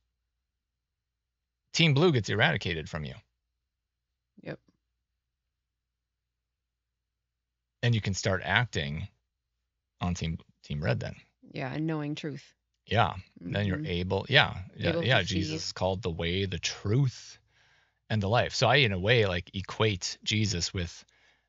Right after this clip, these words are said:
Speaker 1: the truth. If something's true, I just think it's Jesus. I, I,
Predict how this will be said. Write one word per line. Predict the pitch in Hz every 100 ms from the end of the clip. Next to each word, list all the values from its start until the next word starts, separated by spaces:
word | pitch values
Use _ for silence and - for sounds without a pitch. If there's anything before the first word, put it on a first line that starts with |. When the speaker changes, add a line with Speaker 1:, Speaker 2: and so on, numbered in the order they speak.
| _
Speaker 1:
the | 92 85 87 110 113
truth. | - 127 85 - - -
If | -
something's | 196 214 185 117
true, | 123 - 160 214 214 - _ _ -
I | - 214
just | 196
think | - 135 -
it's | 127
Jesus. | 113 147 120 - - -
I, |
I, | -